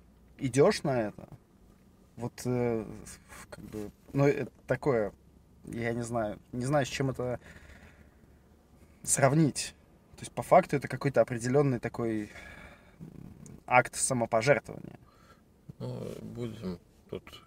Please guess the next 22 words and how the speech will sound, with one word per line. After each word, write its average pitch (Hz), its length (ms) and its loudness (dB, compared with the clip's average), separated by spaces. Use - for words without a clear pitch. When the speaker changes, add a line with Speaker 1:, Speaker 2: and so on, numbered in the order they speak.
Speaker 2:
искренне, 90 580 -8
что - 260 -10
скорее 95 380 -6
это 90 140 -12
исключение 147 580 -6
из - 80 -10
правил. 87 440 -4
А, 87 680 -10
а, 98 340 -8
обычный 98 600 -8
среднестатистический - 1080 -8
доктор 110 380 -6
такой 101 340 -6
же - 60 -14
человек, - 300 -8
как - 220 -12
и - 20 -12
все, 131 420 -4
и 85 40 -6
он 92 480 -6
не 92 80 -8
хочет - 520 -10